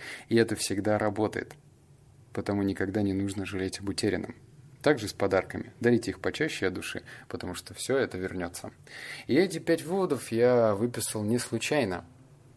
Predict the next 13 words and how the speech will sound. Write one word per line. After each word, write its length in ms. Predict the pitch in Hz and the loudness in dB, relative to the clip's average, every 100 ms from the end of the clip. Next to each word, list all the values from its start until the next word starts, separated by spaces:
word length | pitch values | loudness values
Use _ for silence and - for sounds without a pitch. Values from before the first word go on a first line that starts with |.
| - | -10
Про 300 | - 123 165 | -4 2 2
потерю, 680 | 165 180 175 165 180 156 135 | 2 -2 -2 0 2 2 0
про 420 | - - 85 92 | -2 -6 -2 -2
кражу. 680 | - 135 165 156 120 101 90 - - - - - - - - - - | 0 6 8 6 4 -2 -4 -12 -20 -20 -20 -20 -20 -20 -20 -20 -8
Как 300 | - 113 - | -8 -6 -6
это 200 | 123 139 | -6 2
мудро. 580 | 127 143 180 110 95 - - - - | 6 8 6 6 2 0 -12 -14 -2
Как 220 | 160 160 | -2 0
это 160 | - | 2
мудро 380 | 120 151 180 120 | 4 4 2 0
в 140 | - - | -2 -6
плане 360 | 120 139 147 | 2 4 4
простоты, 880 | 120 - 113 - 107 107 - 135 | 4 -2 -2 0 -2 0 2 4